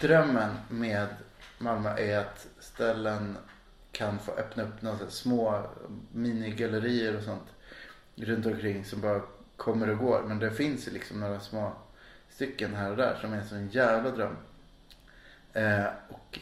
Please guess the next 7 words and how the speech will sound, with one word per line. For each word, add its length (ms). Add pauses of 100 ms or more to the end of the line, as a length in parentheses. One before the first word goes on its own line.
kanske 300
att 100
de 140
skulle 240
få 120
finnas 580 (1000)
under 380